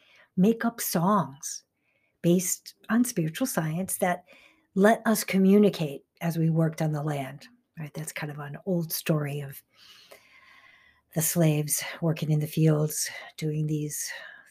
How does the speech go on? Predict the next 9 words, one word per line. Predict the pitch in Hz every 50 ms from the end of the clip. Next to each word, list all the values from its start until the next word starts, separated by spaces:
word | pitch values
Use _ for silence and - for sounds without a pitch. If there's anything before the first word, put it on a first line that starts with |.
| -
these | 160 147 -
gospel | - 180 180 180 180 - - 175
songs, | 160 - 180 165 165 160 151 143 139
et | 143 - -
cetera, | - 180 170 160 160 147 151
that, | 151 151 151 - - - - _ -
that | 156 151
held | - - 180 170 170 170 160
these | 175 165 165 160 -